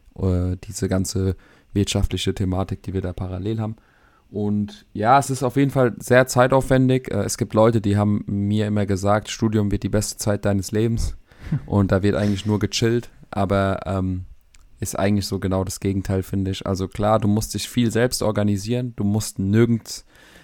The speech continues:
Speaker 1: also es gibt
Speaker 2: Mhm.
Speaker 1: keinen Tag außer Prüfungstage, wo du zu einem bestimmten Termin irgendwo sein musst.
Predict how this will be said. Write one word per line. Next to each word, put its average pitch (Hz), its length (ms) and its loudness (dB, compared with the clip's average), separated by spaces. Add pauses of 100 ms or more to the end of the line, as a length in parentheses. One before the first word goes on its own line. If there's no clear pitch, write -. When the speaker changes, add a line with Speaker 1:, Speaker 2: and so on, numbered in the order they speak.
Speaker 1:
also 104 160 0
es 101 140 2
gibt 101 160 2
Speaker 2:
Mhm. 98 40 -4
Speaker 1:
keinen 123 240 4
Tag 123 320 4
außer 113 280 0
Prüfungstage, 110 720 0
wo 110 100 0
du 107 240 0 (140)
zu - 120 -6
einem 107 140 0
bestimmten 101 460 -4
Termin 107 320 0
irgendwo 101 300 2
sein 101 260 2
musst. 123 420 -2